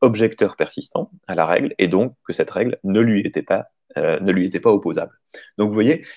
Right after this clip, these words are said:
c'est comme ça que l'État peut effectivement échapper à, euh, l'opposabilité d'une, euh, d'une règle coutumière. Euh, le, le, euh, euh, voilà, le, le, le, le,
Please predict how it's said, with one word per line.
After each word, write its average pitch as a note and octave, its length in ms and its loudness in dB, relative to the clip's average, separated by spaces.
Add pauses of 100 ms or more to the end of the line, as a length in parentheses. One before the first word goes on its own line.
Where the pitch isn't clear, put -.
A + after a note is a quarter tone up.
c'est - 160 -2
comme A2 140 -4
ça C#3 180 0
que C3+ 320 -2 (220)
l'État B2+ 460 -4
peut E3+ 300 2
effectivement G2+ 680 -4
échapper - 500 -4 (460)
à, - 340 0
euh, E2 260 4 (120)
l'opposabilité F#2+ 840 -2
d'une, F#2+ 200 -8
euh, E2+ 160 -4 (140)
d'une F#2 200 -6
règle G#2 300 -4
coutumière. E2+ 540 -6 (580)
Euh, F#2 560 2 (880)
le, G#2+ 380 0
le, F2+ 340 0
euh, - 800 -2 (140)
euh, F2+ 260 -6 (760)
voilà, G#2 240 4
le, F#2+ 180 2
le, F#2 180 0
le, E2 320 -2
le, - 380 -8